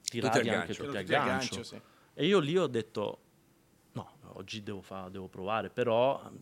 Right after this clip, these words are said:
Speaker 1: non volevo neanche, eh, rompere quel patto di dover attaccare io per primo.
Speaker 3: Eh, però
Speaker 1: Quindi
Speaker 3: vinci, a quel punto vinci tu.
Speaker 1: Eh, ma, mm,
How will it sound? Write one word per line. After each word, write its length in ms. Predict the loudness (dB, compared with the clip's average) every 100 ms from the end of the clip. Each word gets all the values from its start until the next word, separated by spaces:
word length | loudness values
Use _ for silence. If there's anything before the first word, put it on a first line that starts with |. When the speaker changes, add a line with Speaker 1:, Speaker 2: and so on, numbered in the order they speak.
| -18 -6
Speaker 1:
non 220 | -2 0
volevo 320 | 2 2 2
neanche, 540 | 0 -2 -2 -2 -2 -4 -12 -14 -16 _ -14
eh, 160 | -12 -12 -18 -20 -6
rompere 600 | 0 4 4 4 2 2
quel 180 | 0
patto 640 | 0 0 0 0 -4 -4 -8 _ _
di 240 | -6 -2 0
dover 260 | 4 2
attaccare 480 | 2 -6 -6 -2 0
io 100 | 0
per 160 | -2 -8
primo. 260 | -6 -2
Speaker 3:
Eh, 80 | -2
però 160 | 2 4
Speaker 1:
Quindi 180 | 4 2
Speaker 3:
vinci, 200 | 0 -2
a 40 |
quel 160 | -4 -2
punto 260 | 0 0
vinci 300 | -2 -4 -8
tu. 100 | -6
Speaker 1:
Eh, 240 | 0 2 4
ma, 220 | 2 0
mm, 400 | 0 -8 -10 -10